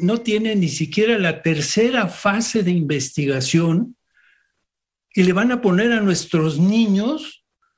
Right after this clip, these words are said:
una vacuna que ni siquiera está certificada.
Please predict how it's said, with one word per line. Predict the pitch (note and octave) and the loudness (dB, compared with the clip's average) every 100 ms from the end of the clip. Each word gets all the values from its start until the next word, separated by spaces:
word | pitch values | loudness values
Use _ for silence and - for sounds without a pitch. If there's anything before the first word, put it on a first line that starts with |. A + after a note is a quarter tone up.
| _ _ _ | _ _ _
una | G#3+ A#3+ A#3+ | 0 0 0
vacuna | G3 C#3+ - A#3 B3+ B3 | -2 -4 -2 0 0 -2
que | G3 | 0
ni | F3+ | 0
siquiera | E3+ - E3 - A#3 C4+ | 0 -2 -4 0 0 0
está | A#3 - A#3+ | -4 -2 -2
certificada. | A#3 F3+ - D#3+ C3+ B2+ G3+ A#3+ B3 C#3+ B2+ | -2 -4 -2 -2 -4 -4 -4 -2 -2 -6 -10